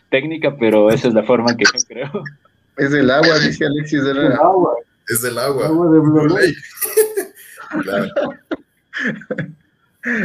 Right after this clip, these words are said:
Speaker 2: También tiene que ver, también tiene que ver, pero sí, es, son, eh, la suma de varias cosas, ¿no? De los procesos, de la calidad de las maltas, de, del trabajo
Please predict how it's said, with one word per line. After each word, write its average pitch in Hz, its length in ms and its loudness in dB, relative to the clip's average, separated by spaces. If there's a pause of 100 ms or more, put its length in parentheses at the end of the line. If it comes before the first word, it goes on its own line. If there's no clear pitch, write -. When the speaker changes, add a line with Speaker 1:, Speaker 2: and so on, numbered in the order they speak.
(560)
Speaker 2:
También 147 400 0
tiene 143 280 -2
que 143 100 -4
ver, 135 260 -2
también 123 340 -2
tiene 120 240 -4
que 120 120 -8
ver, 120 280 -2
pero - 340 -6
sí, 143 220 -6
es, 120 380 -6
son, 151 480 -4 (460)
eh, 131 540 -2 (260)
la 123 200 -6
suma 160 380 -4
de 123 100 0
varias 123 320 -2
cosas, 135 340 -8
¿no? 123 300 -10
De 120 180 -8
los - 180 -10
procesos, 127 800 -10 (440)
de 113 100 -6
la 117 80 -6
calidad 117 320 -4
de 117 60 -4
las 120 180 -4
maltas, 131 680 -6 (460)
de, 117 500 -6 (300)
del 127 240 -6
trabajo 123 760 -4